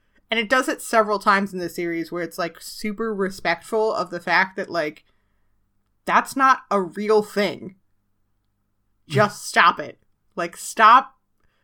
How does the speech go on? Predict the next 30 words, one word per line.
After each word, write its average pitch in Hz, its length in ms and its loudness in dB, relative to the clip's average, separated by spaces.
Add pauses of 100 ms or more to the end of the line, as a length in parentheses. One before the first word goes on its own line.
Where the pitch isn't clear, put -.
(300)
putting 247 360 6
forth 220 320 -2
this 208 180 -4
idea 180 640 -4 (760)
that 190 120 -6
<laughs> - 20 -10
someone 277 840 2 (360)
who 269 120 -8
is 277 120 -2
L 254 140 2
G 247 120 -6
B 269 180 0
T 285 240 -2
is 226 160 -6
going 220 260 -4
to 247 80 -4
fucking 269 440 -6 (300)
attack - 460 -2
you 190 280 0
or, 196 380 -6 (380)
like, 208 380 -2 (720)
sexually 294 580 -2
harass 262 460 0
you. 175 360 -4
<laughs> - 160 -10
Like, 262 320 0 (300)
and - 140 0
it's 403 280 6
just 415 240 -2
like, 440 380 0